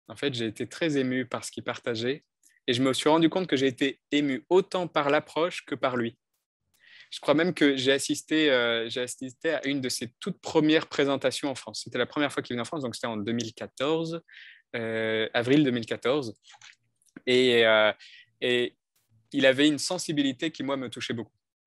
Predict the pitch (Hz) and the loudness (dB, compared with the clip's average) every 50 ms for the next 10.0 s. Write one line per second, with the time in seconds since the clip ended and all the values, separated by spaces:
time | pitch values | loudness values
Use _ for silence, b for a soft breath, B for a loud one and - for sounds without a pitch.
0 | _ _ _ - 131 123 - 123 120 117 135 127 120 117 110 110 107 - 113 113 | _ _ _ -8 -8 -4 -4 -4 -4 -2 -2 0 2 2 2 2 0 -2 -2 -2
1 | 110 107 104 98 - - 147 - - 110 98 - 107 113 110 104 - - 110 110 | -2 -2 -2 -4 -6 -8 -8 -8 -8 -12 -10 -8 -6 -6 -6 -6 -6 -4 -4 -2
2 | 107 107 104 104 101 - - 120 110 101 104 98 107 135 175 - _ b b b | -2 -2 -2 -4 -6 -6 -4 -6 -4 -4 -4 -6 -6 -8 -10 -12 _ b b b
3 | b b b b b b _ _ 117 110 113 113 110 107 104 104 104 104 104 104 | b b b b b b _ _ -4 0 2 2 2 2 2 2 0 0 -2 -2
4 | 104 101 101 - - - 110 107 107 107 107 104 104 104 104 104 104 104 104 101 | -2 -4 -4 -6 -8 -8 -6 -4 -2 -2 -2 -4 -4 -6 -6 -8 -8 -8 -10 -10
5 | 104 - _ _ _ b b b b b b b b b b b b b _ _ | -12 -16 _ _ _ b b b b b b b b b b b b b _ _
6 | _ _ _ _ _ _ _ _ _ 123 127 123 - 135 123 139 143 143 143 156 | _ _ _ _ _ _ _ _ _ 4 4 4 4 4 4 6 6 6 6 6
7 | 160 160 147 135 - - 202 196 - - 135 - - 147 135 - - 165 156 151 | 6 8 6 6 4 2 2 2 2 0 0 2 2 2 2 2 0 0 2 2
8 | 147 143 139 156 185 180 151 139 135 147 147 147 151 156 165 147 120 131 127 120 | 2 4 4 4 2 2 0 0 -2 -2 -2 0 -2 -2 -2 -4 -6 -6 -10 -8
9 | - - 160 - - 170 160 151 139 139 139 147 147 135 127 120 - - 127 - | -6 -6 -6 -4 -4 0 0 0 2 2 2 0 0 0 -2 -4 -4 -8 -8 -6